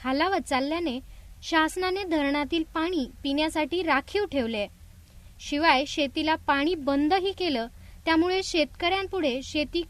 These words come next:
कशी टिकवावी हे आव्हान उभे राहिले. पुणे जिल्ह्यातील पूर्व भाग हा तसा दुष्काळी म्हणून ओळखला जातो. पाणी नसल्याने इथल्या तरुणांच्या हाताला रोजगार नाही,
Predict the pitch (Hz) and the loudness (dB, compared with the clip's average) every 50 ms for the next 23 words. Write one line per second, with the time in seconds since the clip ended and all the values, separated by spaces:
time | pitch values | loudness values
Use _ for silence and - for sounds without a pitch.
0 | - 330 302 262 - 370 403 392 - 392 370 - 339 349 349 359 339 294 262 262 | -2 -2 -2 -2 0 -2 -2 -2 -2 -4 -4 -4 -4 -2 -2 0 0 -2 -2 -4
1 | - - - - - - - 330 359 285 - - - - 277 269 247 247 320 359 | -8 -12 -20 -20 -14 -6 -2 -2 -2 -2 -4 -6 -6 -4 -2 -2 -2 0 0 0
2 | 370 381 392 339 294 262 214 233 226 214 220 240 220 226 208 208 - - - - | 0 0 2 2 2 2 0 -2 -2 -2 -2 -4 -4 -6 -6 -8 -10 -16 -20 -20
3 | - - - 320 330 330 381 403 359 359 370 339 339 349 349 330 - 370 370 - | -20 -8 -2 0 2 2 2 2 2 2 2 2 2 2 0 0 -2 -2 -4 -2
4 | - 339 330 339 349 370 427 427 349 302 285 240 214 208 - - - - - 285 | 0 0 2 2 2 2 0 0 0 0 -2 -2 -2 -4 -8 -16 -18 -6 -2 0
5 | 311 311 - 339 320 - 359 349 330 294 262 277 262 - - - 392 392 392 320 | 0 0 0 -2 -2 -2 -4 -4 -4 -2 -2 -2 -4 -4 -4 0 2 2 2 2
6 | 247 233 254 254 269 285 294 320 349 302 - 262 277 311 339 381 - 349 302 240 | 0 -2 -2 -2 2 2 4 2 2 0 0 2 4 4 4 2 2 0 -2 0
7 | 214 226 214 - 226 214 220 - - - - - - - - - - - 311 311 | 0 -2 -4 -4 -4 -8 -8 -10 -14 -18 -20 -20 -20 -20 -20 -10 -2 0 2 4
8 | 330 359 403 392 359 330 294 262 311 349 381 403 403 370 311 311 269 262 277 262 | 4 2 2 2 0 0 0 0 0 0 0 0 0 0 -2 -2 -2 -4 -6 -4
9 | - 330 339 330 - - 285 294 302 330 330 330 330 320 - 349 339 285 277 285 | -2 -2 -4 -2 -2 -2 -2 0 0 0 2 2 0 0 0 -2 -2 0 0 -2
10 | 262 - - 349 370 330 226 240 262 277 285 285 285 240 262 - 339 320 311 254 | -2 0 -2 -2 0 0 0 0 0 2 2 2 2 2 2 0 0 0 0 -2
11 | 214 226 214 214 202 | -2 -4 -6 -8 -10